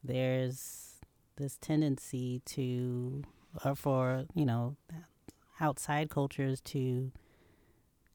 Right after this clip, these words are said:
generalize and to see, like, you know, if, if their news came on and says, you know, somebody,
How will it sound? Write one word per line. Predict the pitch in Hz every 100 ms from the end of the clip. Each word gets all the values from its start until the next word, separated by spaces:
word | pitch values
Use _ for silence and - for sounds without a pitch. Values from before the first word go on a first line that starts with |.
| _ -
generalize | 113 151 151 160 160 160 170 180 170
and | 131 127 127
to | 123
see, | 127 - 143 143 139 135 131 135 147
like, | 151 123 131 - _
you | 165 160
know, | 151 147 151
if, | - -
if | 160
their | 156 156
news | 175 208
came | - 190 180
on | 165
and | 151 151
says, | 147 143 139
you | 165
know, | 147 131
somebody, | 185 196 196 185 175